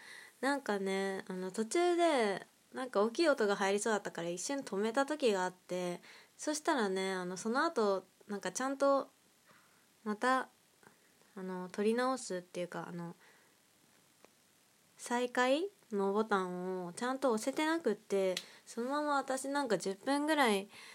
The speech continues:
話してて、で、なんかもう、エビチリもできて、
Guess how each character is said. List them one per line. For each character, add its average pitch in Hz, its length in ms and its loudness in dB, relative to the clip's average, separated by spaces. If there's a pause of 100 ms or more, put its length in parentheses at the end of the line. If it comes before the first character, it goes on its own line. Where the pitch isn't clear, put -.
(140)
話 226 380 -2
し - 20 -10
て 196 140 -4
て、 185 540 -4 (240)
で、 240 120 -4
な 269 160 0
ん 262 60 -4
か 190 160 0
も 196 320 0
う、 180 60 -12 (480)
エ 208 120 2
ビ 226 140 4
チ 247 140 0
リ 247 120 4
も 240 160 0
で 240 160 2
き - 80 -14
て、 190 320 -2